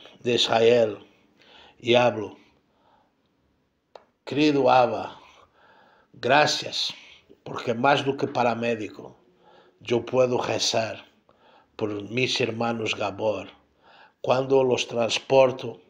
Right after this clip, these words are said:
en el helicóptero". Y sabes que es un operativo de la unidad seis seis nueve, la mejor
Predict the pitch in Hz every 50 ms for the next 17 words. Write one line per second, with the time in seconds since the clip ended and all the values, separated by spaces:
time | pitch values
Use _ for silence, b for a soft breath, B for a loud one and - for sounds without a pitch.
0 | _ _ _ _ b b b b b b b b b b b b b _ _ _
1 | - - 123 123 123 120 113 113 - b b b b b b b b b b b
2 | b _ _ _ - 120 117 120 113 107 104 - - - 113 113 110 - - -
3 | - - - _ _ _ _ _ _ b b b b b b b b b b b
4 | - 139 - - 214 226 220 - 220 - - - 175 165 156 147 - - B B
5 | B B B B B B B B _ - - - - - 127 123 - - - 180
6 | 175 143 120 120 110 113 - - _ _ _ _ _ - 127 120 123 123 123 120
7 | 120 120 117 117 127 135 131 127 131 131 120 - - - - - - 123 113 -
8 | - - 117 101 92 - - 110 104 - - - - - - _ _ B B B
9 | B B B B B B B B B - 120 120 123 131 117 - - 156 180 190
10 | 185 185 - -